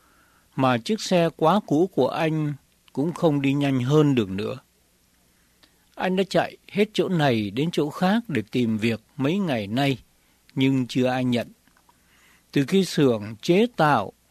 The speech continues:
dụng cụ xe lăn tay đóng cửa vì lỗ lã lâu năm,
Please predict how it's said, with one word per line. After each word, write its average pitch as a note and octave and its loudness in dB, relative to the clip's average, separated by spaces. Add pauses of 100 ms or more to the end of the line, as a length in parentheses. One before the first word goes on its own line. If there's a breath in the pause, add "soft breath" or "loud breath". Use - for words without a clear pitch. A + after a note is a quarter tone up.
dụng B2+ -4
cụ A#2 -4
xe E3+ 2
lăn E3 0
tay E3+ 2
đóng D#3 0
cửa G#2+ 0 (880)
vì A#2+ 2
lỗ C#3 0
lã D#3+ 0
lâu E3 4
năm, D#3 0